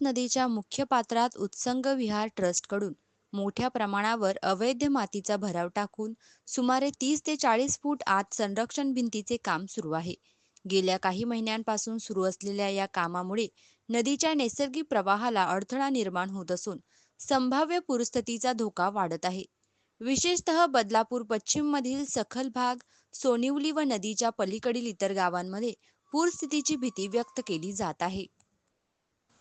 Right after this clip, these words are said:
या पार्श्वभूमीवर बदलापूर उल्हास नदी व नाले बचाव समितीच्या वतीने आजपासून ते पाच मे दरम्यान रिलायन्स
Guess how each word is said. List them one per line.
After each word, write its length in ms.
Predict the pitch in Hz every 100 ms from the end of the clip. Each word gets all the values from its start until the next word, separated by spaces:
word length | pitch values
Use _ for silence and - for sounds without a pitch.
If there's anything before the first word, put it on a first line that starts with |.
| _ _ _ _ _ _ -
या 160 | 185
पार्श्वभूमीवर 960 | 180 185 180 - 214 220 233 240 254 254 226
बदलापूर 480 | 180 175 185 208 214
उल्हास 400 | 202 185 226 233
नदी 280 | 262 226 254
व 100 | 247
नाले 380 | 240 196 170 190
बचाव 340 | 185 175 180
समितीच्या 600 | 185 190 180 190 208 220
वतीने 400 | 190 160 208 247 170 _ _ _
आजपासून 640 | 208 254 - 285 262 285 277
ते 140 | 302
पाच 360 | - 196 196 208
मे 140 | 190
दरम्यान 480 | 185 190 196 214 233
रिलायन्स 520 | 202 208 220 240